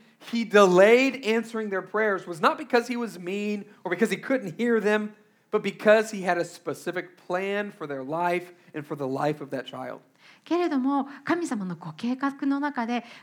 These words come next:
Speaker 2: この子供をこの夫婦に与えるっていう、この計画を遅らせていたのには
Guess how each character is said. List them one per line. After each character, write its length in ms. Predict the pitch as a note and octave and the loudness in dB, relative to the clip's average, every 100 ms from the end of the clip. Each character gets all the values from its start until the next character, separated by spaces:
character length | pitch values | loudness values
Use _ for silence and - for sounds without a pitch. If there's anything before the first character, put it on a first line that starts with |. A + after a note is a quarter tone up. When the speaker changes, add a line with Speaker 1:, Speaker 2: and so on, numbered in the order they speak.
| _ | _
Speaker 2:
こ 140 | A#3+ | -2
の 340 | A3 C4 A#3+ - | 0 0 0 -8
子 180 | - G#3 | -10 -8
供 360 | A#3+ A#3+ C4 | -4 -2 0
を 40 | B3+ | -2
こ 160 | C4 A3 | -4 -10
の 380 | G#3 G#3 F#3 - | -8 -8 -8 -10
夫 180 | B3+ B3 | -8 -8
婦 160 | A3 | -10
に 120 | G3 - | -14 -10
与 440 | - - G#3+ A3+ A#3 | -12 -8 -6 -6 -4
え 40 | |
る 120 | C4 | -4
っ 40 | C#4+ | -6
て 320 | - _ A3+ | -10 _ -8
い 320 | G3 G3 F#3+ | -6 -6 -6
う、 80 | - - _ | -10 -18 _
こ 100 | G#3 | -8
の 140 | G3+ | -8
計 240 | F#3+ G#3+ G#3+ | -8 -8 -6
画 180 | G#3+ A3 | -6 -6
を 160 | A#3 A3+ - - | -8 -8 -14 -8
遅 240 | C4+ - D#4 | -6 -6 -6
ら 120 | E4 | -4
せ 160 | E4 E4+ | -6 -6
て 180 | D#4+ | -6
い 60 | D#4 | -6
た 180 | D#4 D#4 | -4 -2
の 100 | B3+ | -4
に 140 | |
は 60 | E3 | -6